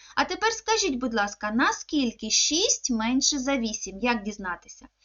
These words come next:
Для того, щоб порівняти два числа і дізнатися, наскільки одне число більше або менше за друге, ми маємо від більшого числа відняти менше число. Тобто від восьми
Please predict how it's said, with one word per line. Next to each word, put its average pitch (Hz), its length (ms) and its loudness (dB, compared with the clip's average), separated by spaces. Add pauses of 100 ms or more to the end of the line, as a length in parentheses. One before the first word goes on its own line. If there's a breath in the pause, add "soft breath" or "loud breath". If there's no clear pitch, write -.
(380 loud breath)
Для 392 300 2
того, 330 360 2
щоб 359 260 -2
порівняти 339 600 2
два 285 220 2
числа 196 580 -2
і 294 100 0
дізнатися, 214 760 -6
наскільки 294 600 -2
одне 277 360 2
число 247 400 0
більше 233 400 0
або 220 220 -6
менше 214 440 -2
за 196 240 -10
друге, 453 420 0
ми 381 100 -6
маємо 349 480 0
від 247 300 -2
більшого 214 520 -4
числа 494 360 -2 (320)
відняти 226 600 -6
менше 190 520 -8
число. - 480 -16
Тобто - 420 -2 (420 loud breath)
від 330 380 2
восьми 254 640 4